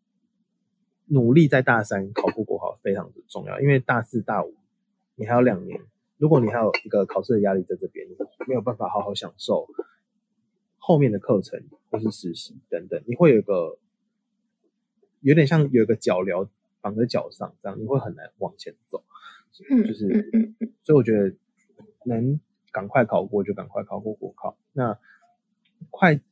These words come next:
Speaker 1: 接近毕业，你当然会有很多后面的问题，比如说我要不要念研究所，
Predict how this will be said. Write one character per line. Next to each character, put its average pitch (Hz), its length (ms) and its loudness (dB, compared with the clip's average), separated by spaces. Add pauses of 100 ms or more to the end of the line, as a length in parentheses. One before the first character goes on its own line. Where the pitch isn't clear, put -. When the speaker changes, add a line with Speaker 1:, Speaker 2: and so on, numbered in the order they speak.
Speaker 1:
接 156 200 6
近 147 220 4
毕 131 200 4
业， 110 240 4
你 104 120 -6
当 127 120 0
然 127 60 0
会 131 100 4
有 110 100 2
很 101 140 -8
多 104 160 -2
后 120 180 2
面 107 260 -2
的 95 260 -2
问 123 220 0
题， 98 160 -4
比 - 80 -20
如 98 80 -8
说 110 140 -4
我 104 120 2
要 107 60 0
不 117 60 -2
要 117 100 0
念 123 220 0
研 104 140 -6
究 117 180 2
所， - 320 -8